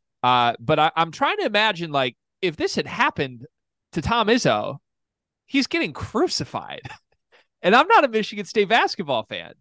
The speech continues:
but I, I can accurately assess the way the media has covered things like this with Tom Izzo in the past. And, uh, look, I think Tom Izzo has made mistakes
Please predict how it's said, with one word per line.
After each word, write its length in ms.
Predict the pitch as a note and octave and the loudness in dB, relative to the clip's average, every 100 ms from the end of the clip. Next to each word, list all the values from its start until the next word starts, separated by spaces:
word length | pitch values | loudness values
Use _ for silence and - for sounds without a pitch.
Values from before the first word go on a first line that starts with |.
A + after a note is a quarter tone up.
| _ - | _ 0
but 220 | E3 D3+ _ - | 0 0 _ -4
I, 120 | F#3 | -2
I 140 | - A3+ | -2 -4
can 340 | A3+ A3+ G3+ - | -4 -6 -8 -6
accurately 560 | A3+ D4 - C4 G#3+ E3+ | -4 -4 -4 -8 -2 -2
assess 460 | C#3+ - A#3+ - | -2 -2 -2 -4
the 120 | - | -6
way 220 | F3+ F3 E3 | 0 0 0
the 100 | D3+ | -2
media 640 | E3+ G3 F#3 D3+ C3 B2 - _ _ _ | -6 -6 -2 0 -2 -6 -12 _ _ _
has 340 | E3 D#3 C3+ | -2 0 -2
covered 800 | - - G#3+ G3 E3 C#3+ A#2+ A#2+ - _ _ | -6 0 2 2 2 2 2 -4 -12 _ _
things 400 | - F3 D#3 C3 | -6 -6 -6 0
like 240 | C#3 B2+ | 0 2
this 420 | B2+ A#2 A2+ - - | 0 -2 -2 -10 -6
with 160 | C3+ C3 | -4 0
Tom 240 | D3 C3 | 0 2
Izzo 420 | C3+ A#2+ B2+ A#2+ - | 2 2 2 0 -2
in 60 | B2 | -10
the 60 | |
past. 640 | - C3 C#3+ G#3 - - _ _ _ _ _ | -6 -2 0 -2 -6 -14 _ _ _ _ _
And, 480 | D3+ D3 C#3 C3 B2+ C3 _ _ _ - | -6 -2 -2 -4 -10 -20 _ _ _ -12
uh, 60 | C#3 - | -12 -10
look, 440 | F3+ F3+ G#3+ D3 - - | -8 2 4 4 -2 0
I 200 | F3+ A#3+ | 2 4
think 260 | B3+ A#3 | 0 -6
Tom 160 | G#3+ G#3 | -2 0
Izzo 200 | F#3+ F3 | 2 2
has 200 | E3+ D3 | 0 -2
made 200 | D3+ C3+ | -4 -6
mistakes 800 | A#2 - - A3+ D3 - - - | -6 -8 0 2 2 -2 -10 -12